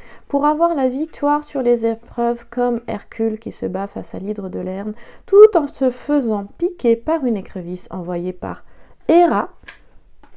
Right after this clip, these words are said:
ou Junon, <laughs> tu vois. Elle est là pour taquiner, hein. Euh, et pourtant, euh, elle peut aussi, euh, être vraiment très, très aidante auprès des femmes. Il faudra que je creuse un petit peu, euh,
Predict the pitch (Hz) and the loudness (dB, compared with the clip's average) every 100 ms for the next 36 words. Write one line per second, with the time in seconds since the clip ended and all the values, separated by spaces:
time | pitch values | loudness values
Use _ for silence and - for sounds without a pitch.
0 | - - - - 175 208 - 147 151 185 | -20 -20 -20 -10 -6 -6 -6 -10 -6 -2
1 | 226 - - - 208 - - - - 175 | -4 -6 -10 0 0 0 -4 -8 -10 -8
2 | 294 - - - - - - - 175 185 | -10 -14 -20 -20 -20 -20 -20 -10 -6 -4
3 | 208 247 202 - 196 - 185 165 165 254 | -4 -6 -10 -12 -12 -10 -10 -8 -8 -12
4 | - - - - - - - 185 185 175 | -14 -20 -20 -20 -20 -14 -8 -4 -2 -2
5 | 175 170 170 170 - - - - - - | -2 -4 -6 -8 -10 -12 -14 -12 -4 -2
6 | - 262 339 370 294 226 220 - 220 269 | -2 -6 -4 -2 -2 0 -2 -2 -2 -2
7 | 269 254 - 294 254 214 208 - 214 - | -4 -4 -4 -2 0 0 -2 -4 -6 -4
8 | 208 214 226 247 254 - 254 254 240 233 | -4 -2 0 0 -4 -4 -2 0 0 0
9 | 226 226 220 220 - 254 240 233 226 233 | -2 -2 -4 -6 -2 2 4 2 0 -4
10 | 214 208 202 - 202 190 196 - 202 196 | -8 -6 -6 -8 -10 -10 -10 -10 -10 -10
11 | 190 185 202 196 196 190 185 180 - 196 | -12 -14 -14 -14 -12 -10 -10 -12 -10 -10
12 | 196 190 - 190 - 190 185 | -10 -12 -14 -14 -10 -10 -10